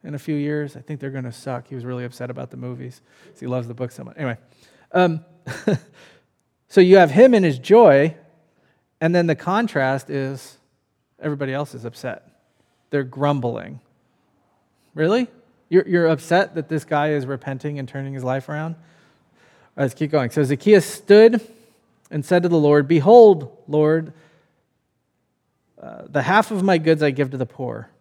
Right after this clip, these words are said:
And if I have defrauded anyone of anything, I restore it fourfold." So it says he stood up. This is at dinner. So he has everybody over for dinner. Now,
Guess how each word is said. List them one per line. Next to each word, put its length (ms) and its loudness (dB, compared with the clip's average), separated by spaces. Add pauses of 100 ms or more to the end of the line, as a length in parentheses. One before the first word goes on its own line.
(140)
And 80 -8
if 100 -6
I 100 2
have 100 0
defrauded 580 2
anyone 800 -2
of 160 -6
anything, 680 -6 (220)
I 140 -2
restore 600 0
it 200 0 (580)
fourfold." 1000 -2 (1600)
So 100 -6
it 100 -4
says 200 0
he 100 -4
stood 400 4
up. 180 4
This 160 2
is 100 0
at 160 2
dinner. 320 -6
So 140 -12
he 100 -4
has 200 2
everybody 400 2
over 200 2
for 180 -6
dinner. 380 -16
Now, 280 0